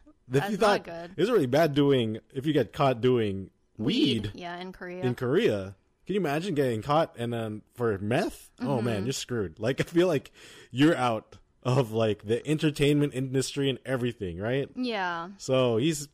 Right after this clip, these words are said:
Speaker 2: pretty much screwed if, like, anything else, like, if it does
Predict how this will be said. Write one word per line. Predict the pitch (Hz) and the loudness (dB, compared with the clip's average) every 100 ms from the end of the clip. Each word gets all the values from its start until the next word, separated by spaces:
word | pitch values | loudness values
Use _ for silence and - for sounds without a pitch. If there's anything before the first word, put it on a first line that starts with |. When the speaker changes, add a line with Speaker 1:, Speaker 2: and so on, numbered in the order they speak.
| - | -2
Speaker 2:
pretty | 185 | 2
much | 165 143 | 4 2
screwed | - 160 160 139 | 0 2 4 4
if, | 117 - | 2 0
like, | 123 - | -2 -2
anything | 123 135 131 123 | -2 -2 -2 -4
else, | 120 127 123 - - - | -2 -2 -2 -6 -10 -8
like, | 117 113 | -6 -4
if | 107 | -6
it | 101 | -2
does | 120 107 107 - | 0 0 -4 -10